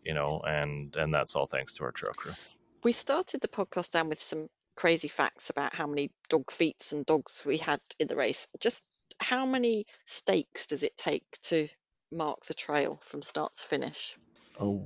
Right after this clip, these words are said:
Speaker 1: well, we put stakes out. Uh, we're a little picky on the distance on the lakes, just so people have them.
Speaker 2: Yeah.
Speaker 1: Uh,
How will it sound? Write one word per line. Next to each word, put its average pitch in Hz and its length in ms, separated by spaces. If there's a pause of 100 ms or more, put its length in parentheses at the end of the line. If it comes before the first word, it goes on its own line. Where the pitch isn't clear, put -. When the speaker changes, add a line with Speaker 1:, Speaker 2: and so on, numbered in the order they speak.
(100)
Speaker 1:
well, 131 240
we 139 140
put - 400
stakes - 520
out. 113 600
Uh, 98 160
we're 101 120
a 107 60
little 120 160
picky - 360
on 104 100
the 95 80
distance 95 560
on 90 140
the 82 80
lakes, 92 420
just 104 220
so 98 100
people 92 320
have 92 240
them. 95 260 (520)
Speaker 2:
Yeah. - 160
Speaker 1:
Uh, 85 400